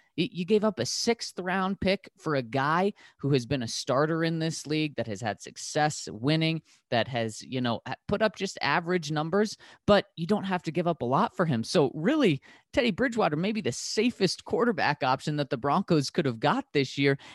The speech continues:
And that's including the draft as well, because the draft, obviously, young guys outside of Trevor Lawrence, there's so much gambling there. So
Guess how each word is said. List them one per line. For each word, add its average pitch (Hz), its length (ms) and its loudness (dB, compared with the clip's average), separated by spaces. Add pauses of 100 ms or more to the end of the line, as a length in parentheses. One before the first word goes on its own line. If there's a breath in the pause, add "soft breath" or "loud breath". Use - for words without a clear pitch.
And 160 520 2
that's 175 300 0
including 226 440 -2
the 120 80 0
draft 107 380 -2
as 127 120 -4
well, 175 140 2
because 117 320 -4
the 117 80 -6
draft, 160 400 0
obviously, 123 460 -4
young 147 280 0
guys 113 260 2
outside 120 280 0
of 107 80 0
Trevor 117 260 0
Lawrence, 143 340 -2
there's 120 200 -4
so - 380 0
much 160 280 -2
gambling 113 480 0
there. 185 160 2
So 170 300 4